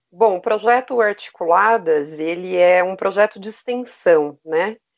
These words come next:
Extensão universitária é um dos braços, né, da, das universidades no Brasil, que se tornam, de fato, ganham um caráter indissociável a partir da Constituição de oitenta e oito, né? A universidade precisa atender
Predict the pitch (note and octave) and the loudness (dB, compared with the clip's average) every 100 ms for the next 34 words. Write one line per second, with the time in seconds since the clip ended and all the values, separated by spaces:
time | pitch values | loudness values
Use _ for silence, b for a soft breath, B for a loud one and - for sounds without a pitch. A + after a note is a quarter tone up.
0 | _ _ _ _ E3 - F#3+ F#3 - G#3 | _ _ _ _ -20 -12 -10 -10 -2 0
1 | G#3+ G3+ G3 - - G3 G#3+ A#3 B3 A#3 | 2 0 -4 -4 2 4 4 4 4 4
2 | A#3 A#3 A3 A3+ F3+ F3 G3 A#3 - F3+ | 2 -2 -6 -4 2 4 2 -2 -10 -10
3 | E3+ F#3 G3+ F3+ E3 D#3 D#3 D#3 D#3 E3+ | -4 -4 0 2 2 0 -2 -2 -2 -2
4 | D#3+ D#3+ E3+ D#3+ D#3 D#3+ D#3+ D#3 C#3 D3+ | -2 -2 0 0 0 -4 -2 -2 -2 -8
5 | F3 A3+ A3 - F3 D#3+ D3 C#3+ _ _ | 0 4 4 2 -8 -6 -6 -8 _ _
6 | _ _ _ _ _ - E3+ F3 E3 E3+ | _ _ _ _ _ -20 -4 0 2 0
7 | E3 - E3+ E3 D#3+ F3+ D#3+ E3 G#3+ A3+ | -4 0 2 2 0 -4 0 2 4 2
8 | G3+ F3+ F3 F3 F3 F3+ - - F3+ - | 2 2 2 0 -10 -12 -14 -12 -12 -4
9 | F3 E3 F3+ G3+ G#3+ G#3 G3+ G3+ F#3+ F#3+ | 2 4 4 0 0 0 0 0 -4 -4
10 | - G3+ G3 F#3+ F#3+ F#3+ - F#3+ F#3+ F#3+ | -10 -8 -4 -4 -6 -12 -16 -12 -8 -4
11 | G3 G#3 G3 G#3 F3+ F3 F3+ - D#3+ E3 | -4 -4 -4 -2 0 0 0 -4 0 0
12 | F#3+ E3+ E3+ E3+ E3+ E3+ E3 - F#3+ F3+ | 0 -6 -2 -2 2 -2 -2 -12 -4 0
13 | F#3+ G3+ F#3 E3 E3 F#3+ | 0 0 -2 -2 -2 -2